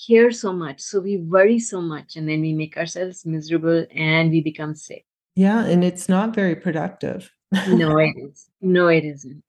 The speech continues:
Speaker 1: No, it isn't. And so these words, "I care, but not that much," serve as a reminder to me that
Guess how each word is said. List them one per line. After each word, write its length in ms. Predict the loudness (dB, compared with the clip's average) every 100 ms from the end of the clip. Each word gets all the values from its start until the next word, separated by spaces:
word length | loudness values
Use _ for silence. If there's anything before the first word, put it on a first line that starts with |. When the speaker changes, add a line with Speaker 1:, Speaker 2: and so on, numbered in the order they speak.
| _
Speaker 1:
No, 200 | -10 -6
it 140 | -6
isn't. 340 | -8 -14 -20 -20 _ -20 -18 -20 _
And 220 | 4 4
so 260 | 6 4 6
these 340 | 4 4 4
words, 320 | 2 4 4
"I 120 | 4 2
care, 280 | 2 2
but 200 | 2 -2
not 240 | -4 -6 -6
that 200 | -10 -4
much," 460 | 4 4 4 -6
serve 300 | -4 2 2
as 180 | 2 0
a 40 | -2
reminder 520 | -2 -2 -2 -2 -4
to 180 | -4 -10
me 320 | -10 -12 -12
that 300 | -6 -6 -8